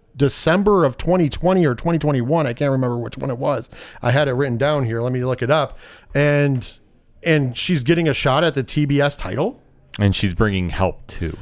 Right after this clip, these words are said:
Speaker 1: From the three oh five, which I still couldn't figure out. But I don't, I don't grasp that. Uh, what did it, how is that something?
Speaker 2: I don't understand that either. Like, that was just a, in my opinion, that was just a, a very bad promo, because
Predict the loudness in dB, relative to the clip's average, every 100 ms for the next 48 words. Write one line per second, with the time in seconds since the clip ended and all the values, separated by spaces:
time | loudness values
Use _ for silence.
0 | -16 -8 -2 -2 0 0 0 0 0 0
1 | 0 -2 -2 -2 0 0 0 0 0 -2
2 | -6 -12 -6 -2 2 2 0 -6 _ _
3 | _ -2 0 0 2 2 2 0 -4 -4
4 | -2 -2 0 2 2 2 2 2 0 0
5 | 0 0 0 -4 _ -8 -2 -2 -2 -8
6 | -14 _ _ _ _ -20 -20 -12 2 6
7 | 6 6 6 4 0 0 2 2 2 2
8 | 2 2 2 2 2 2 0 0 0 0
9 | -2 -12 -14 -8 -2 0 2 2 0 2
10 | 2 0 -2 -6 -12 -4 0 0 0 -2
11 | -2 -4 -4 -4 -4 -4 -4 0 2 0
12 | 0 0 0 -2 -2 0 2 2 0 -2
13 | 0 0 0 -2 -10